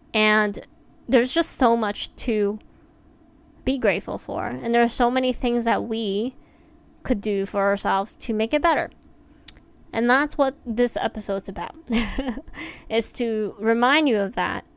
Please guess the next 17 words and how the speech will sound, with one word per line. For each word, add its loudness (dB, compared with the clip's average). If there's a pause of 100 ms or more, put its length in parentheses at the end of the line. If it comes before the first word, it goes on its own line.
(100)
to -6
kind -2
of -2
explain 0
how -4
common -2
it -4
is -4
to -6
feel 0 (440)
honestly 2
miserable -2
sometimes, -10 (240)
or 2 (280)
all 6
the -10
times -6